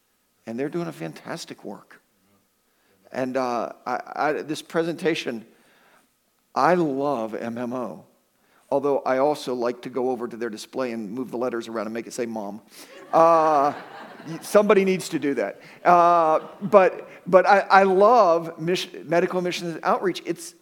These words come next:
what a fantastic ministry. I'm, and, and what enormous fruitfulness. Um, it's just, it's a wonderful thing. And, and so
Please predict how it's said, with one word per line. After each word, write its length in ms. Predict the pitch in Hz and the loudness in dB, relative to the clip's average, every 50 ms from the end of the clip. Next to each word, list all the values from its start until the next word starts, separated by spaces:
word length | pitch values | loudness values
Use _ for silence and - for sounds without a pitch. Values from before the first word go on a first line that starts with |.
| _ | _
what 280 | _ - - 160 190 262 | _ -18 -10 -4 -2 -2
a 60 | - | -2
fantastic 920 | - - 190 160 151 - - - - - - 214 208 - - - - - | -2 0 -2 -2 -2 -4 -12 -18 -18 -18 -18 -18 -16 -16 -14 -14 -14 -12
ministry. 480 | - 120 104 107 110 - - - - - - _ _ _ _ _ _ _ _ _ _ - | -12 -14 -14 -14 -16 -18 -18 -18 -18 -20 -20 _ _ _ _ _ _ _ _ _ _ -2
I'm, 240 | 160 180 185 165 - - - | -2 0 -2 -4 -6 -6 -4
and, 160 | 170 165 170 - - | -4 -4 -4 -4 -4
and 240 | 170 165 170 165 - - - _ _ _ _ - | -4 -4 -4 -4 -10 -14 -20 _ _ _ _ -4
what 140 | 160 208 247 | 0 0 0
enormous 680 | 220 175 160 156 160 170 196 233 240 226 180 - - | 0 0 -2 -2 0 0 2 2 2 0 -2 -4 -6
fruitfulness. 1000 | - - - - - 151 208 - - - 147 120 92 107 87 - - - - _ _ _ _ _ _ _ _ _ _ _ _ _ _ _ _ _ _ _ _ - | -12 -14 -14 -8 -4 -4 -4 -4 -4 -8 -8 -8 -10 -12 -16 -16 -18 -18 -20 _ _ _ _ _ _ _ _ _ _ _ _ _ _ _ _ _ _ _ _ -14
Um, 480 | - 120 120 123 120 113 117 113 - - _ - _ - - - _ _ _ _ _ _ _ _ _ _ _ _ _ - 190 _ _ _ | -12 -10 -8 -8 -8 -8 -8 -10 -12 -16 _ -20 _ -20 -20 -20 _ _ _ _ _ _ _ _ _ _ _ _ _ -20 -20 _ _ _
it's 220 | - - 151 - - | -8 -8 -6 -4 -4
just, 180 | - 208 - - - | -4 -4 -4 -4 -8
it's 140 | - 147 - | -8 -6 -4
a 60 | 175 | -2
wonderful 380 | 156 165 180 180 180 147 151 156 | 0 2 2 2 2 0 -2 -2
thing. 280 | - - 165 151 143 | 0 0 0 0 0
And, 160 | 139 143 147 147 | -2 -4 -4 -4
and 220 | 135 156 147 147 | -4 -4 -4 -4
so 340 | - - 165 160 151 - | 0 2 4 4 2 2